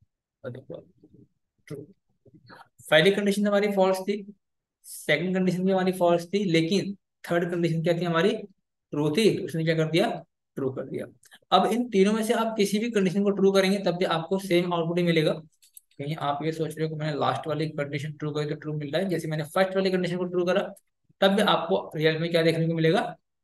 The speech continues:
True मिलेगा। या फिर आप चाहो तो बीच की condition true कर दो, बाकी सबको false कर दो, तब भी आपको same output देखने को मिलेगा। मतलब कुल मिला के हमारी एक भी condition true हुई तो आपको result मिलने वाला है true,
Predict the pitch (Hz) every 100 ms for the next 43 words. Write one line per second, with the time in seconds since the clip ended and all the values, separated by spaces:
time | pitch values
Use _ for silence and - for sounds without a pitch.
0 | _ 156 165 175 175 214 - - _ -
1 | 160 165 220 185 196 - 190 196 196 208
2 | 202 - - 151 156 160 196 190 180 175
3 | 180 185 180 180 190 143 151 160 185 170
4 | 175 175 175 185 220 170 156 170 147 -
5 | 151 - 151 139 131 202 208 202 - _
6 | - - - - - - - 143 147 220
7 | 226 - _ - 214 208 208 214 202 214
8 | - 196 214 202 208 190 175 180 175 -
9 | 185 185 185 220 190 147 - 165 151 156
10 | 151 151 151 147 196 233 - _ _ -
11 | 147